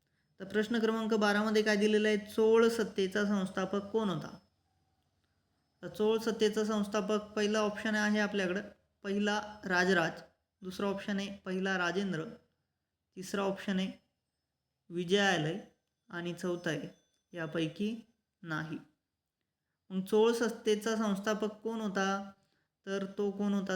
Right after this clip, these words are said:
तर विजयालय. म्हणून ऑप्शन नंबर तीन या ठिकाणी काय असणार आहे? करेक्ट आन्सर असणार आहे.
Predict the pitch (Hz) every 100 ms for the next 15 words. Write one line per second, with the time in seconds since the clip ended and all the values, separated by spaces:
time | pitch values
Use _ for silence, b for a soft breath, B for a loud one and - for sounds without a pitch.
0 | 185 226 - - _ _ _ 185 180 165
1 | 190 185 156 - - _ - 175 185 180
2 | 160 208 196 190 190 190 208 208 208 190
3 | 185 190 180 170 170 165 175 170 220 -
4 | _ _ _ _ - 196 208 208 - -
5 | 180 165 170 147 - 147